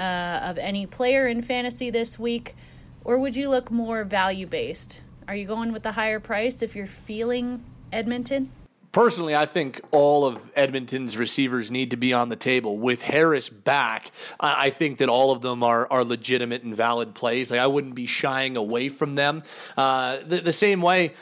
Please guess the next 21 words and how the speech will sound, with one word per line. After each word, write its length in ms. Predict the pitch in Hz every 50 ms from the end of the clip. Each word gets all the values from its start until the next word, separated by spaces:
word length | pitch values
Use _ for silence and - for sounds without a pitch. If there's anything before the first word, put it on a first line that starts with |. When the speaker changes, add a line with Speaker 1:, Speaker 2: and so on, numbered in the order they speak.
| - -
Speaker 2:
like, 240 | - 147 143 131 147
if, 300 | 143 131 - - - _ - - - - - - -
even, 600 | - - - - 202 233 226 220 190 160 156 - _ _ -
I 60 | 143
guess 200 | 135 - - -
even 200 | 190 240 247 202
less 300 | 156 139 143 180 190 -
so, 160 | - 202 190 180
like, 160 | 151 143 131
we 80 | 143
just 140 | 156 190 -
talked 200 | - 175 170 170
about 180 | 170 151 135 131
Braylon 260 | 143 143 143 139 135
Addison 380 | 127 127 135 143 139 - 147 139
and 100 | 131 123
how 160 | 135 135 123
he 140 | 127 135 135
might 240 | 131 135 147 147
not 320 | 151 139 139 135 123 117 117
be 400 | 131 127 131 135 135 131 123